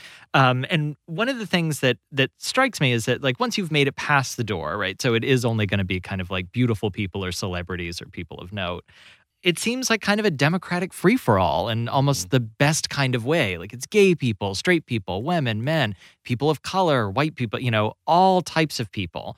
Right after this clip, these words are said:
Speaker 1: the chic and the freak, right? So is that true, or is that my way of dressing up a kind of nostalgia for a thing that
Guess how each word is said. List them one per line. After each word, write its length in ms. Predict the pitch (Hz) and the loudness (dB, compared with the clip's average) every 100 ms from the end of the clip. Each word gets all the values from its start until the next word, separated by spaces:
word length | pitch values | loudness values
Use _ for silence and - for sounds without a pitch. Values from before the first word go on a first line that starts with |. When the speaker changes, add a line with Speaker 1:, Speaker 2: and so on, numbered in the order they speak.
| - - 110 | -18 -10 -2
Speaker 1:
the 100 | 117 | 2
chic 320 | - 147 151 | 4 4 6
and 100 | 151 | 4
the 60 | |
freak, 560 | 143 214 185 117 - - 120 | 6 4 4 2 -6 -16 -6
right? 360 | 113 110 117 - | -2 -2 -4 -4
So 340 | - 151 147 - _ _ _ _ _ | 2 4 4 0 _ _ _ _ _
is 200 | 202 170 | 2 4
that 220 | 214 240 - - | 4 4 2 -4
true, 720 | - 190 196 220 269 311 311 | -4 4 6 6 4 2 2
or 220 | - 170 | 4 6
is 180 | 147 123 | 6 4
that 320 | 151 151 160 - _ _ - | 4 4 4 -2 _ _ 0
my 400 | 143 147 156 151 | 4 6 6 6
way 380 | 143 135 131 123 | 6 6 6 4
of 300 | 113 104 107 - _ | 2 -4 -12 -20 _
dressing 540 | - 139 131 147 127 - | 2 4 4 2 -2 0
up 320 | 170 156 135 - | 4 6 6 4
a 80 | 120 | -2
kind 380 | - 123 120 110 | 0 -2 0 0
of 240 | 104 98 | -2 -4
nostalgia 600 | 117 107 - 120 107 107 | -2 0 2 2 2 -2
for 140 | - | 0
a 80 | 104 | -2
thing 360 | - 110 101 92 | 0 0 0 -2
that 180 | 92 | -4